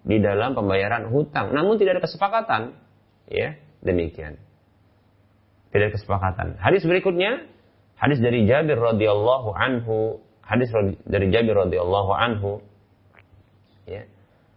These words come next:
Jabir bin Abdullah radhiyallahu anhuma, ia mengatakan, "Ataitun Nabiyya sallallahu alaihi wasallam wa huwa fil masjid." Ya, aku mendatangi Nabi sallallahu alaihi wasallam dan ketika itu beliau berada di masjid.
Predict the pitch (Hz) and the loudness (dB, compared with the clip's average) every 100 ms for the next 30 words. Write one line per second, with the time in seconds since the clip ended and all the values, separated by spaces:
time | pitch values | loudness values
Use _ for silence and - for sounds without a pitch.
0 | _ _ - 101 139 151 123 123 151 165 | _ _ 0 2 4 4 2 2 2 2
1 | 143 135 123 117 127 135 120 117 117 143 | 4 4 2 2 2 0 0 0 2 0
2 | 120 113 123 139 151 131 175 180 143 - | 0 -2 -2 -2 0 -2 -2 -2 -4 -4
3 | 139 208 220 175 156 147 185 170 160 151 | -2 0 0 0 -2 0 0 0 0 -2
4 | 143 165 165 147 139 143 117 - 151 160 | 2 2 2 2 2 0 -4 -2 -2 2
5 | 135 127 147 147 135 123 131 - - 82 | 2 2 0 0 0 0 -2 -4 -6 -6
6 | - _ _ _ _ _ _ - 92 101 | -10 _ _ _ _ _ _ -4 -2 0
7 | 165 147 113 143 151 131 143 143 110 110 | 2 2 2 0 0 0 0 -2 -2 0
8 | 135 151 120 104 95 120 131 147 151 160 | 0 2 -2 -2 -4 -4 -6 -4 -6 -6
9 | - - - - 95 95 101 98 110 147 | -10 -20 0 0 2 -2 -2 0 0 2
10 | 110 101 113 135 92 98 104 117 131 - | 2 4 4 4 2 2 2 0 -2 -6
11 | 87 - | -8 -8